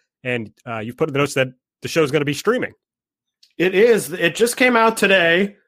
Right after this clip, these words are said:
Speaker 2: Uh, when I originally wrote up our notes, I wrote in big capital letters, "Will it air?"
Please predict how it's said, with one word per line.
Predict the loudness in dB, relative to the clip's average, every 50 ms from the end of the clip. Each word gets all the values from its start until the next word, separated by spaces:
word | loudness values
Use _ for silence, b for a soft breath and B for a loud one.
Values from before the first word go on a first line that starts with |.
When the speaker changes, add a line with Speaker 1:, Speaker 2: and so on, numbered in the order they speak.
| _ -2
Speaker 2:
Uh, | 0 2 2
when | 2 2 2 2
I | 2
originally | 2 2 2 0 0 2 0 0 0
wrote | 0 2 2 2 2
up | 2 2
our | 2 0 0
notes, | 0 0 0 0 0 -2 -4 -8 -14 -16 -16 -18 _ _ _ _ _ _ _ _ -10
I | -6 -4 -2 -2 -2 -2
wrote | -2 -2 0 0 0 0 -2 -8 _ _ _
in | -8 -6 -6 -6
big | -4 -4 -4 -4 -2
capital | 0 0 0 0 0 -2 0
letters, | 2 2 0 0 -2 -6
"Will | -6 -2 -2 0 2 2
it | 0 -2 -4 _ -2
air?" | 0 0 2 2 0 0 -2 -4 -6 _